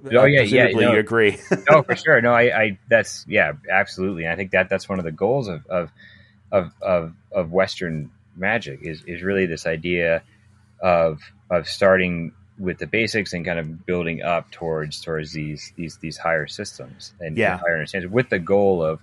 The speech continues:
Speaker 1: developing the energy system, developing the will, right? And, and, and, uh, you know, like I said, when I was younger, I was,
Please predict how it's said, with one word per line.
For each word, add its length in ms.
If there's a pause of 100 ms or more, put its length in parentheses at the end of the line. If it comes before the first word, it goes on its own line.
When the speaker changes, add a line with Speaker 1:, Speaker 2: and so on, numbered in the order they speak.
(420)
Speaker 1:
developing 760
the 120
energy 320
system, 380
developing 1080
the 80
will, 500
right? 320
And, 320
and, 360 (680)
and, 480
uh, 140 (320)
you 140
know, 120
like 140
I 40
said, 180
when 80
I 20
was 80
younger, 260
I 40
was, 120